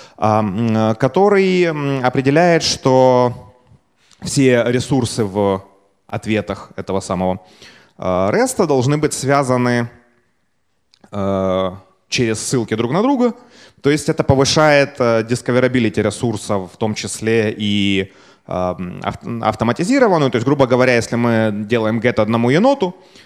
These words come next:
то кроме его там имени, пола и возраста мы получаем еще ссылки на другие эндпоинты соответствующие, где можно узнать там детей этого енота, где можно узнать там города и там характер его хозяина и так далее, и так далее, и так далее. То есть,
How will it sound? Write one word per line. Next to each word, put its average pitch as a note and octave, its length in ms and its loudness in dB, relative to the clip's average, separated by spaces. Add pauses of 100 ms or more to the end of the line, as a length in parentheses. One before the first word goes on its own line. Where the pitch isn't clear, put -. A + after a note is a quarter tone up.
(140)
то A2+ 460 4
кроме B2+ 320 2
его A2+ 220 2
там G2+ 360 -2
имени, B2 340 2
пола B2 260 2
и E3 60 2
возраста A3 440 0
мы F3 80 2
получаем F3+ 640 2
еще C#3+ 240 0
ссылки B2+ 680 0 (200)
на A#2+ 240 2
другие C3+ 360 2
эндпоинты A#2 600 2
соответствующие, D3 880 -2
где A2+ 220 -2
можно G2+ 560 -2 (240)
узнать G#2+ 540 -4
там E2 120 -8
детей G3+ 360 0
этого C3 240 0
енота, B2 560 2
где F#2+ 240 -2
можно G2 320 -2
узнать G2 340 -4
там F2+ 160 -8
города G2+ 460 0
и F#2+ 180 -4
там E2+ 280 -10
характер G#2+ 400 -2
его G2 120 -2
хозяина F3+ 420 0
и A#2 60 0
так A2+ 140 -2
далее, A#2 180 4
и - 20 -2
так B2 120 -2
далее, D3+ 180 0
и - 20 0
так A3 120 -4
далее. B3+ 240 2
То - 80 -2
есть, - 180 -6